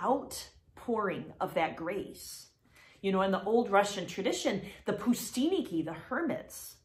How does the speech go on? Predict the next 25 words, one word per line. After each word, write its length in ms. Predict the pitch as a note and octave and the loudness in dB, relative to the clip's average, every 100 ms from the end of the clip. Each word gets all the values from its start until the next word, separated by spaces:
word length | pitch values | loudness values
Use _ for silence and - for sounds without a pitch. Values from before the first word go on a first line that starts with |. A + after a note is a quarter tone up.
| _ _ _ _ _ _ _ _ _ _ _ _ _ _ | _ _ _ _ _ _ _ _ _ _ _ _ _ _
they 140 | - G3 | 2 2
then 420 | F3 G#3 C#4+ A3 | 6 6 6 4
would 120 | G3 | 4
begin 360 | G3 G3+ A3+ A3+ | 4 2 2 2
to 160 | - | -2
welcome 500 | E3 E3 G#3+ A#3 E3 | -2 2 2 0 -4
people 460 | D3 - A3+ F3+ D#3+ | -4 -6 -6 -4 -4
into 340 | E3+ F#3+ F#3+ | -2 -4 -4
their 480 | F#3 E3 D#3+ D#3 - - _ | -4 -2 -2 -4 -12 -20 _
hermitage. 720 | - B3 C#4+ D4+ - - - - | -2 2 4 2 -2 -14 -14 -4
They 100 | E3 | 0
were 140 | F3 | 0
called 300 | E3+ F3+ F3+ | -2 -4 -4
the 140 | - - | -6 -6
uro-, 560 | G3+ A3 G#3+ G3 G3 - | -2 0 0 0 -2 2
or 180 | F#3+ F3 | 4 4
the, 280 | E3+ D3+ | 2 0
um, 280 | D#3+ D3+ D3 D3 | -2 -4 -8 -6
the, 320 | F3 E3+ D#3+ D3+ | 2 2 2 -2
uh, 160 | C#3+ | -4
staritsi, 1080 | C3+ - - B3 B3+ A#3 D#3+ - - - - - _ _ _ _ _ _ _ | -6 -8 2 6 8 6 -2 -4 -10 -10 -10 -16 _ _ _ _ _ _ _
the 100 | F#3 | -2
old 580 | F#3+ G#3+ B3 C4 B3+ E3+ | 0 6 8 8 4 2
wise 540 | F3 G#3 A#3 C4 B3 | 0 0 0 -2 -4
people. 480 | - - C#3 - - | -8 -8 -10 -10 -20